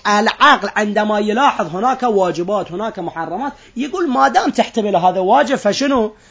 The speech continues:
أنت إذا تدعو هذا الدعاء حسن". فهنا حكم العقل منشأه شنو؟ نفس الشرع. واضح أو لا؟ منابع عن مصلحة ومفسدة ذاتية في الدعاء. العقل إيش، إيش مدري بأنه أكو مصلحة ومفسدة ذاتية في الدعاء؟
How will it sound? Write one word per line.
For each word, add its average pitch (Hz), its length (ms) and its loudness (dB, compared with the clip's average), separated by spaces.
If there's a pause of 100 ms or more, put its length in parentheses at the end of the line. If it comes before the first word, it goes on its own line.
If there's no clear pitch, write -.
(160)
أنت 208 200 4
إذا 190 300 8
تدعو 196 360 6
هذا 170 220 4
الدعاء 170 580 8 (300)
حسن". 127 460 0 (540)
فهنا 202 600 0
حكم 180 560 -2
العقل 233 840 2 (360)
منشأه 214 880 2
شنو؟ 285 420 -2 (100)
نفس 294 380 -4
الشرع. 127 380 -14 (560)
واضح 185 280 0
أو 180 80 2
لا؟ 214 220 4 (240)
منابع 294 760 6 (140)
عن 254 220 4
مصلحة 262 460 4
ومفسدة 262 420 4
ذاتية 233 400 4
في 208 80 -2
الدعاء. 165 300 2
العقل 185 280 -2
إيش، - 240 -12
إيش 190 160 -12
مدري 233 240 -8
بأنه 190 280 -4
أكو 175 140 -8
مصلحة 160 300 -6
ومفسدة 151 440 -10
ذاتية 143 200 -10
في - 80 -16
الدعاء؟ 135 300 -18